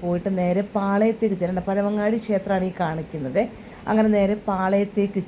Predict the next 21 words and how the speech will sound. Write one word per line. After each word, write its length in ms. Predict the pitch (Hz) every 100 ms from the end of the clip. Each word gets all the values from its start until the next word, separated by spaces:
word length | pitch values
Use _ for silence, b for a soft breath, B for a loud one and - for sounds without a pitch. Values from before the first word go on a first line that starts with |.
| 143
ചെല്ലും. 300 | 104 107 - - B B -
എന്നിട്ട് 320 | 269 254 - 285 -
പാളയം 480 | 247 247 262 302 311 -
സൈഡിലേക്ക് 520 | 226 196 202 208 214
ചെന്നിട്ട്, 340 | 196 185 185 196
അപ്പം 240 | 214 233 214
മുകളിൽ 260 | 214 247 247
നിന്നിട്ട് 280 | 226 220 220
നമ്മൾ 200 | 220 208 220
ആ 20 | 220
മുകളിൽ 260 | 202 202 226 220
നിന്നിട്ടുള്ള 400 | 196 202 202 214 196
ദൃശ്യങ്ങളൊക്കെ 480 | 185 196 208 214 202
കാണാൻ 220 | 196 196 190
എന്ത് 120 | 185 202
രസമാണെന്നറിയാം. 720 | 202 175 202 190 175 175 165 - B B 180
എല്ലാവരും 320 | 185 202 277 285
അത് 80 | 269 240
വീഡിയോയിലൊക്കെ 520 | 220 226 233 233 220 220
പകർത്തുന്നുണ്ട്, 680 | 185 180 175 196 190 165 170 170
എല്ലാവരും 340 | 170 175 185